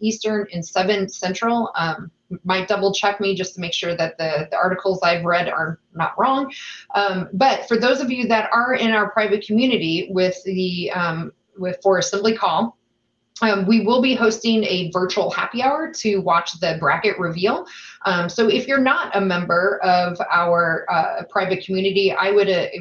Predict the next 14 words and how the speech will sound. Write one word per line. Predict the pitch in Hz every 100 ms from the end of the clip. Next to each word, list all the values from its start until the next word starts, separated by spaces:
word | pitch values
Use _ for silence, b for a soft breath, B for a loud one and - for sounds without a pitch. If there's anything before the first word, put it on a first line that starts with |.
| 175
very | 175 233 240
much | 226 226
en-, | 190 -
encourage | 196 185 208 196 185
you | 185
to | 180
go | 175
out | 180 175
to | - 175
the | 165
Assembly | - 190 170
Call, | 170 175 170 165 - _ _ -
um, | 156 151 - _ 180
website | 233 226 269 262